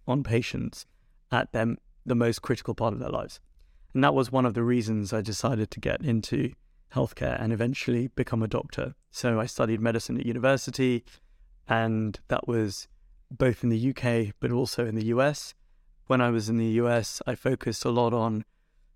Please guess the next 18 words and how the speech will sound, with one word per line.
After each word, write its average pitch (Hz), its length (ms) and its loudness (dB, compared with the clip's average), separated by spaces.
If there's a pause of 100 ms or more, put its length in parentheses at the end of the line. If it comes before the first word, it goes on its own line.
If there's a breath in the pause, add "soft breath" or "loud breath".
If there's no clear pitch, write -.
healthcare 123 400 0
policy, 139 600 0 (180)
um, 113 400 -2 (300)
and 110 480 -2 (460)
business 147 520 0 (140)
as 113 160 -2
well. 143 360 4
And 131 140 2
that's 135 160 -2
because 120 240 -4
I 120 60 0
was 117 100 -2
studying 123 280 2
on 113 80 0
the 117 80 0
East 123 200 0
Coast, 120 380 -4 (800)
where 120 400 2